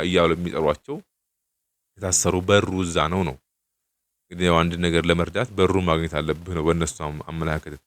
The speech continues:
በር ማለት ደግሞ በእነሱ አመለካከት ቮርቴክስ የሚባለው ክስተት የሚፈጠርበት ቦታ ላይ ሁሉ በሩን የሚጠቁም ዳይሬክሽን ነው ብሎ ስለሚያምኑ፣ እ፣ ኢን ኤ ሴንስ ቮርቴክስ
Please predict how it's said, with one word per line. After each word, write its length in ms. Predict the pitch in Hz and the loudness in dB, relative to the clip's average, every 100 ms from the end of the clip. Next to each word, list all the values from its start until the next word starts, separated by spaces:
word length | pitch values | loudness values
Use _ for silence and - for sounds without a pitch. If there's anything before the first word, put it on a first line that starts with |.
| _ _ _ _ | _ _ _ _
በር 200 | 92 101 101 | 2 4 4
ማለት 280 | 92 82 82 | 4 2 -4
ደግሞ 220 | 98 123 - _ _ _ _ _ 92 | -8 -8 -8 _ _ _ _ _ -2
በእነሱ 360 | 101 101 - - | 0 0 0 -2
አመለካከት 520 | 87 90 90 87 120 - - 90 | -2 0 -2 -2 -6 -8 -18 -6
ቮርቴክስ 520 | 101 110 - 117 - | -2 -2 -2 -8 -6
የሚባለው 500 | 104 95 95 90 82 | -6 -2 2 4 2
ክስተት 380 | - - - 90 | 0 -10 -8 -6
የሚፈጠርበት 680 | 95 92 92 - 92 85 87 | -6 -8 -10 -8 -6 -2 -4
ቦታ 160 | 85 - | -4 0
ላይ 160 | 87 90 | 0 0
ሁሉ 240 | 123 131 123 131 _ _ _ _ 95 | -2 -2 -2 -4 _ _ _ _ 0
በሩን 340 | 101 98 95 | 2 2 0
የሚጠቁም 640 | 92 104 95 92 - 90 87 | 0 0 -2 -4 -6 -12 -2
ዳይሬክሽን 480 | 85 87 87 - 80 | 2 4 2 -2 -8
ነው 100 | 78 | -6
ብሎ 120 | 78 | -6
ስለሚያምኑ፣ 460 | - 80 82 82 110 170 - _ _ _ 82 | -8 -12 -6 -4 -4 -6 -10 _ _ _ -8
እ፣ 60 | 78 | -4
ኢን 140 | 78 | 0
ኤ 60 | 87 | 2
ሴንስ 200 | 92 87 87 | 0 0 2
ቮርቴክስ 480 | 87 - 120 131 | 0 0 -8 -12